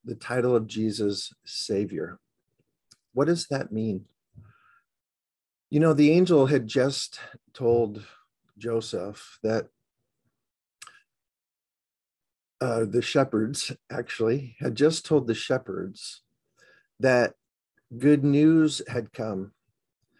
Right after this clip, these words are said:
He encouraged them not to be afraid, which is a general greeting for those who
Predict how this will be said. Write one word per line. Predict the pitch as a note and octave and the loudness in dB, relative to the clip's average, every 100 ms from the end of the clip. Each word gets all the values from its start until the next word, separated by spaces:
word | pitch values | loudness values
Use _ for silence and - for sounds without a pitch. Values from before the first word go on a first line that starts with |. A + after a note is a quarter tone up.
| _ _ _ _ _ | _ _ _ _ _
He | C#3+ | 0
encouraged | C3+ F3 F#3 E3 | 4 4 4 4
them | C3+ | 2
not | B2+ C#3+ C#3 | 2 0 -2
to | C#3 | -2
be | A2 | 0
afraid, | G#2 - D#3+ E3+ | 0 2 2 2
which | C3 - | -2 -6
is | G2 | -10
a | G#2+ | -10
general | G2 B2+ C3+ A2+ | -2 0 2 0
greeting | F#2+ A#2 B2 C3+ | -2 -4 -2 -4
for | C3 G#2 | -6 -6
those | G#2 A#2 A#2+ | 0 0 -2
who | A2 G#2 G2+ | -6 -4 -6